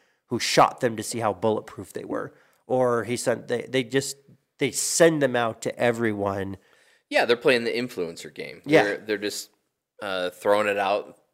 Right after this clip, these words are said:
Speaker 2: throwing it at the wall, see what sticks.
Speaker 1: Yeah, and, and, and it works. And it's funny because people are like, "Oh, that's how much those wallets do." And then you do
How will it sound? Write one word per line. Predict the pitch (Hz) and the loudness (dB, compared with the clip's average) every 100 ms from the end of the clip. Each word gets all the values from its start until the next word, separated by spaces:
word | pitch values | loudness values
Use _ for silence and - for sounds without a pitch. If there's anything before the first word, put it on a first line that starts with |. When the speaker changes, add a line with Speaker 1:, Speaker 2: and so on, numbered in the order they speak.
| - | -8
Speaker 2:
throwing | 104 104 | -4 -2
it | 98 | -4
at | - | -4
the | |
wall, | 98 95 | -8 -8
see | - | -10
what | 92 - | -12 -12
sticks. | - - - - | -12 -12 -12 2
Speaker 1:
Yeah, | 151 151 | 6 6
and, | 101 127 127 | 4 -4 -2
and, | 143 139 | -2 -2
and | 143 139 - | -4 -6 -8
it | - 139 | -4 4
works. | 175 233 226 - 131 | 8 8 4 -4 0
And | 143 | 0
it's | 143 139 | 0 0
funny | 175 180 | 2 2
because | 147 139 - | 2 -2 -6
people | 131 | -2
are | 127 | 0
like, | 147 | 4
"Oh, | 151 | 4
that's | 117 110 - | 4 -2 -2
how | 123 | 0
much | 120 - | 0 -2
those | 113 | -2
wallets | 110 117 110 - - | 2 2 2 -2 -2
do." | 143 120 | 0 0
And | 120 | -2
then | 131 | -6
you | 117 | -6
do | 120 | -6